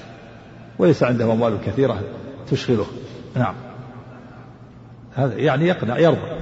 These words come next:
يرضى بما قسم الله، لا يتطلع، لا يتطلع إلى، إلى، إلى الع-، إلى المال الكثير، يشرف بإشراف نفس وبأعمال تكون وبالا عليه،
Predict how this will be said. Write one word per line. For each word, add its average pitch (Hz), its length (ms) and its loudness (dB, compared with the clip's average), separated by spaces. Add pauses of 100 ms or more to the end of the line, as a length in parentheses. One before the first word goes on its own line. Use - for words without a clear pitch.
(240)
يرضى 139 280 6
بما 127 80 4
قسم - 300 2
الله، 104 180 4
لا 139 120 8
يتطلع، 107 440 2 (480)
لا - 140 8
يتطلع 117 380 4
إلى، 107 240 0 (2250)
إلى، 123 340 0 (400)
إلى 117 140 4
الع-، 117 260 0 (360)
إلى 120 120 2
المال 113 300 4
الكثير، 113 540 2 (520)
يشرف 117 420 -2
بإشراف 110 480 -2
نفس - 400 -2 (640)
وبأعمال 110 560 0 (1160)
تكون 123 240 2
وبالا 107 480 2
عليه، 101 220 0